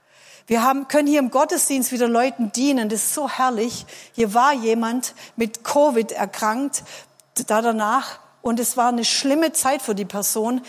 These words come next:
weil die so krass reagiert hat auf dieses Lungensachen mit Asthma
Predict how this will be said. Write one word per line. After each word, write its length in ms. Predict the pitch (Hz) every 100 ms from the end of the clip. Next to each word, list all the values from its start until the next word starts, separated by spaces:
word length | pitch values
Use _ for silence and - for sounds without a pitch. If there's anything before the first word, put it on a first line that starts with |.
| - -
weil 240 | 160 233 247 -
die 140 | 240 233
so 680 | - - - 294 320 349 - - _ -
krass 460 | - 254 262 320 -
reagiert 500 | 262 247 240 294 -
hat 160 | 226
auf 160 | - 220
dieses 380 | 226 220 208 -
Lungensachen 1000 | 240 311 294 247 247 - - 226 - 247
mit 180 | 233 -
Asthma 680 | - 285 - - 220 220 247